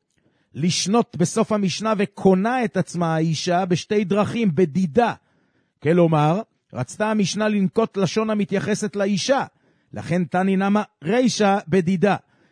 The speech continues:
לכן גם בתחילת המשנה נוקט התנא לשון המתייחסת לאישה, וכתב "האישה נקנית" ולא "האיש קונה". מקשה הגמרא על התירוץ הזה, "וניתני", שתשנה המשנה גם בתחילתה וגם בסופה לשון המתייחסת לאיש,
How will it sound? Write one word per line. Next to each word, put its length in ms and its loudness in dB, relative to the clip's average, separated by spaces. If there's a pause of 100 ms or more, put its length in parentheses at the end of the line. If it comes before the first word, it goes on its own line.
לכן 240 -6
גם 140 -2
בתחילת 400 -2
המשנה 380 -2
נוקט 380 0
התנא 320 0
לשון 300 0
המתייחסת 640 -2
לאישה, 560 2 (440)
וכתב 480 0
"האישה 380 -2 (180)
נקנית" 500 -2
ולא 280 2
"האיש 320 -2
קונה". 240 -2 (960)
מקשה 360 -4
הגמרא 340 0
על 80 0
התירוץ 480 0
הזה, 240 -2
"וניתני", 680 -2 (320)
שתשנה 720 -4
המשנה 400 -2
גם 220 -2
בתחילתה 540 0
וגם 300 -2
בסופה 400 -2
לשון 260 0
המתייחסת 680 -4
לאיש, 500 -6